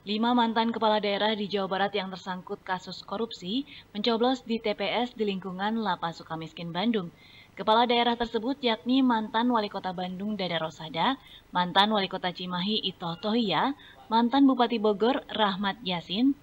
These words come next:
mantan Bupati Karawang Ade Suara, dan mantan Bupati Subang Ojang Sohandi. Meski tidak semeriah T P S di luar lapas, seluruh narapidana di Lapas Sukamiskin, Bandung dapat mencoblos dengan tertib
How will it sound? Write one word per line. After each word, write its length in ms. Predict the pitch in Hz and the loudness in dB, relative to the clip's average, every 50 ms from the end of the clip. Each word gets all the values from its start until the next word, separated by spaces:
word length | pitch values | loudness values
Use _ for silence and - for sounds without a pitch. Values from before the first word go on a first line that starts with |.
| - _ - | -10 _ -4
mantan 400 | 190 185 180 175 - 185 196 196 | -2 -2 -2 0 -2 -2 -2 -2
Bupati 320 | 190 180 180 175 - 170 | -4 -4 -4 -6 -6 -6
Karawang 560 | - 175 170 170 170 165 170 180 208 240 247 | -6 -4 -2 -2 -2 0 2 2 2 2 0
Ade 320 | 247 - 180 180 170 165 165 | 0 -2 -4 -4 -4 -6 -8
Suara, 560 | - - 175 180 208 240 226 226 240 254 - - - - - - - | -6 0 2 4 4 6 4 2 2 0 -4 -12 -16 -18 -18 -8 0
dan 240 | - 226 262 262 262 | 4 6 6 8 8
mantan 400 | 254 233 233 220 - 247 254 262 | 6 6 4 2 2 4 4 4
Bupati 400 | 247 247 240 233 214 214 220 214 | 4 4 4 2 0 0 -2 -2
Subang 400 | - 233 190 214 214 220 233 226 - 202 | -4 0 2 2 2 2 0 -2 -4 -4
Ojang 400 | 196 180 - 185 170 165 170 170 | -4 -4 -4 -6 -6 -6 -8 -8
Sohandi. 640 | - 170 165 160 151 175 190 196 202 160 123 - _ _ - _ _ _ _ - - - - - - - - - _ - | -6 -4 -2 0 0 0 0 -2 -4 -6 -6 -10 _ _ -20 _ _ _ _ -20 -20 -20 -20 -20 -20 -20 -20 -20 _ -8
Meski 260 | 190 190 - - 226 | -8 -6 -2 -2 -2
tidak 320 | 233 240 226 214 180 139 - | 0 4 4 4 4 4 2
semeriah 560 | 240 214 214 208 208 208 214 226 233 - - | -2 -2 -2 0 0 0 2 2 0 0 0
T 60 | - 214 214 | -2 -2 -2
P 60 | - 208 196 | 0 -2 0
S 240 | - 202 233 247 - | 0 0 -2 -2 -4
di 140 | 208 214 208 | -4 -4 -2
luar 240 | 196 196 185 180 180 | 0 -2 -2 -2 -2
lapas, 420 | 175 160 - - 240 226 254 294 - - - - | -4 -6 -4 -2 -2 -2 -2 -2 -6 -14 -12 -6
seluruh 320 | 233 220 226 226 247 277 277 | 0 2 4 4 4 6 6
narapidana 560 | 269 254 240 233 233 240 226 214 208 214 240 | 6 6 4 2 0 2 2 2 2 2 2
di 160 | 254 240 233 208 | 2 2 2 2
Lapas 320 | 190 180 - 202 214 - | 0 0 -2 -4 -4 -4
Sukamiskin, 560 | 220 - 185 170 170 170 - - 180 170 170 | -6 -6 -6 -6 -8 -10 -12 -12 -10 -8 -6
Bandung 400 | 185 180 180 175 180 220 269 311 294 - - - - - - | -4 -4 -4 -2 2 2 2 2 0 -4 -12 -16 -18 -8 -4
dapat 320 | - 196 - 214 240 - | -4 0 2 2 2 2
mencoblos 480 | 226 208 196 208 190 180 202 233 240 - | -2 -2 -2 -2 0 0 0 0 0 -2
dengan 320 | 202 190 175 165 165 156 | -6 -6 -6 -6 -6 -4
tertib 320 | 214 233 233 - 247 240 | -4 -4 0 0 -2 -2